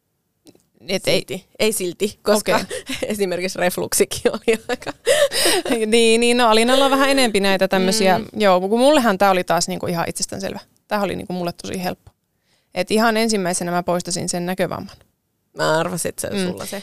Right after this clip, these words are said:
Speaker 1: Joo, mut
Speaker 2: Mm.
Speaker 1: se on Alisalla myös niin paha.
Speaker 2: Mm.
Speaker 1: Et, et se on, niinku, ihan heittämällä. Ei, ei mitään väliä kehitysvammasta, C P-vammasta, li-, tai, niinku, liikuntavammasta ja näistä. Ei.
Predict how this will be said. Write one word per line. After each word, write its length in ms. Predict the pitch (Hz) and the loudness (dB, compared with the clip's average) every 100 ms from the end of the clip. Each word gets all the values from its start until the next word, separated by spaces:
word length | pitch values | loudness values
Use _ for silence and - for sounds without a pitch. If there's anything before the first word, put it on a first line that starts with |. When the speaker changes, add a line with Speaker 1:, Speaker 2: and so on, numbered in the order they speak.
| - - | -12 -4
Speaker 1:
Joo, 240 | 160 170 | -2 -2
mut 120 | 185 | -2
Speaker 2:
Mm. 40 | 196 | 2
Speaker 1:
se 80 | 214 | 2
on 200 | 226 - | 2 0
Alisalla 400 | - 196 180 175 | 0 0 0 -4
myös 240 | 175 180 180 | -4 -4 -4
niin 180 | 170 | -4
paha. 220 | - 156 170 - - | -4 -6 -10 -18 -12
Speaker 2:
Mm. 440 | 208 202 196 208 208 160 | -4 0 0 -2 -6 -4
Speaker 1:
Et, 180 | 165 - | -4 -4
et 180 | - 175 | -6 -4
se 120 | - | 0
on, 120 | 220 202 | 0 0
niinku, 220 | 185 - - | -2 -4 -2
ihan 360 | 254 240 202 | -2 0 0
heittämällä. 480 | 190 185 - 165 151 | 0 -2 -4 -4 -2
Ei, 180 | 202 226 233 226 | 0 0 -2 -6
ei 340 | - - 220 | -8 -6 -4
mitään 300 | 226 220 196 | 0 0 0
väliä 240 | 190 180 | 0 -2
kehitysvammasta, 760 | 185 180 175 - 170 165 170 - _ - | -2 -4 -4 -6 -8 -6 -6 -8 _ -6
C 200 | 185 180 | -4 -2
P-vammasta, 500 | 170 165 165 175 - | -4 -4 -4 -6 -6
li-, 160 | 190 185 | -12 -10
tai, 100 | 190 | -8
niinku, 140 | 175 175 | -6 -6
liikuntavammasta 680 | 180 180 180 170 175 - | -6 -6 -6 -6 -6 -8
ja 80 | 175 | -6
näistä. 300 | 180 175 - | -4 -4 -4
Ei. 280 | - 180 | -2 -4